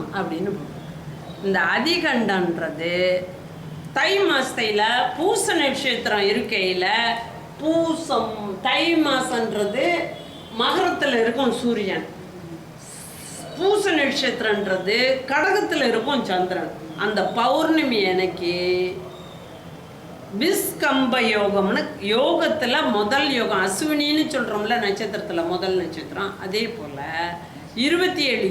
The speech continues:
யோகம் இருக்கு. இருபத்தி ஏழு யோகத்துக்கு முதல் யோகத்துக்கு பேரு விஸ்கம்ப யோகம். அது கடக ராசியில பிறக்கும், பூச நட்சத்திரத்துல பிறக்கும்.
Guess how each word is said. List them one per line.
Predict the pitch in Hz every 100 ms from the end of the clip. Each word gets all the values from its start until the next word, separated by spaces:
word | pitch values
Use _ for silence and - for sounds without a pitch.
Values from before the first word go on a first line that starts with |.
| 190
யோகம் | 247 320 302 240
இருக்கு. | 175 170 185 190 185
இருபத்தி | 240 277 262
ஏழு | 220 170 180
யோகத்துக்கு | 220 240 233 - 190 208 196
முதல் | 196 247 262 208
யோகத்துக்கு | 185 175 165 160 -
பேரு | 196 202 226 185
விஸ்கம்ப | 185 - 190 165 147 151
யோகம். | 143 147 160 165
அது | 175 180
கடக | 190 220 262
ராசியில | 185 160 - 160 170 165
பிறக்கும், | 170 - 156 156 156 - - -
பூச | 269 277 262
நட்சத்திரத்துல | 185 170 170 156 - 175 220 -
பிறக்கும். | 170 160 - 151 151